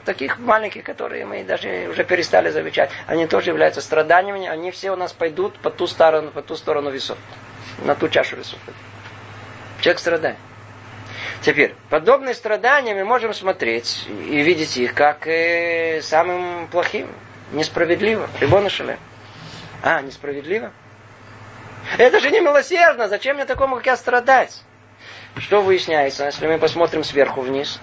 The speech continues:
Что это и есть самое большое милосердие. А ну, давайте поймем это чуть получше.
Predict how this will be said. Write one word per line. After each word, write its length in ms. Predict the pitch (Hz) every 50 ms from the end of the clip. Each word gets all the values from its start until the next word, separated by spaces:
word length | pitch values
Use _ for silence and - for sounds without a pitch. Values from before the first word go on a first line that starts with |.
| - -
Что 180 | - - - 175
это 200 | 170 165 - 175
и 40 | 170
есть 320 | 180 214 262 381 - -
самое 240 | - 170 175 185 175
большое 280 | 175 175 - 185 185
милосердие. 560 | 180 185 180 180 - - 185 175 165 - - - - - - - - - - - - - - - - - - - - -
А 40 | -
ну, 120 | 185 208 190
давайте 320 | 190 190 196 190 - 180
поймем 320 | - 170 165 175 175 165
это 160 | 160 147 - 143
чуть 180 | - 156 139 -
получше. 380 | - 131 107 98 - - -